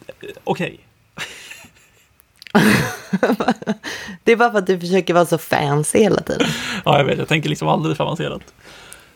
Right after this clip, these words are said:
Speaker 1: Eh, i vilket fall, välkommen till ett, eh, nytt avsnitt av, eh, A S D F. Podden där vi babblar på i en halvtimme om allt och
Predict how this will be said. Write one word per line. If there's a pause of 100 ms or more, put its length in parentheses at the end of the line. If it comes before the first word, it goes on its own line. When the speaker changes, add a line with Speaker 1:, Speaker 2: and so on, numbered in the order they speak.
(120)
Speaker 1:
Eh, (120)
i
vilket
fall,
välkommen
till
ett,
eh,
nytt
avsnitt
av, (120)
eh,
A
S
D
F. (540)
Podden
där
vi (200)
babblar
på
i
en
halvtimme
om
allt
och